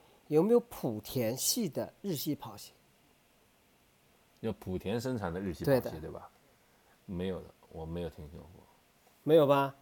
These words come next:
Speaker 2: 我没有听说，
Speaker 1: 啊，
Speaker 2: 我没有听说。
Speaker 1: 啊，首先跟各位听众讲，莆田造或者莆田这个品牌已经正式的商标注册下来了。呃，这个应该大家可以查一下新闻，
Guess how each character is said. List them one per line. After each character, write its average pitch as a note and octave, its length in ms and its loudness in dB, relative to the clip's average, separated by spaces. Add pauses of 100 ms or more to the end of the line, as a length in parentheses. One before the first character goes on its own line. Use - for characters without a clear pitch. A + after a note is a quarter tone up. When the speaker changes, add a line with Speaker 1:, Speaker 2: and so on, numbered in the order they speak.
(180)
Speaker 2:
我 - 80 -6
没 G#3 120 2
有 G#3+ 60 2
听 G3 140 -4
说， E3+ 80 -2
Speaker 1:
啊， G#3 60 6
Speaker 2:
我 G3+ 40 4
没 F3+ 80 0
有 G3+ 40 4
听 - 20 6
说。 F#3 40 6
Speaker 1:
啊， F3+ 40 4
首 F3 120 0
先 G3+ 140 4
跟 G#3 160 2
各 G#3 120 4
位 F#3+ 100 6
听 F#3 140 -2
众 G3+ 100 2
讲， D3+ 180 -2
莆 C3 300 -8
田 C#3+ 320 0
造 D#3 340 0
或 D3+ 180 -8
者 C#3 200 -6
莆 A#2 140 -12
田 C3+ 200 -2
这 F3 80 -2
个 E3+ 60 0
品 B2+ 180 -6
牌 B2 180 -4
已 B2 120 -4
经 C3 180 -6
正 D#3 220 -4
式 - 160 -8
的 C3 100 -6
商 D3+ 220 -4
标 D#3+ 100 0
注 F3+ 140 -4
册 C#3 140 -4
下 C3 140 -6
来 A#2 160 -6
了。 A#2 220 -8 (120)
呃， A#2+ 400 -10
这 C#3 120 -12
个 C3 100 -6
应 C3 100 -8
该 C#3 100 -2
大 C#3+ 140 -2
家 C#3+ 80 0
可 C#3+ 80 -8
以 C3+ 40 -6
查 C#3 160 -10
一 C#3 40 -4
下 C#3+ 80 -4
新 D3+ 200 -4
闻， A#2+ 160 -8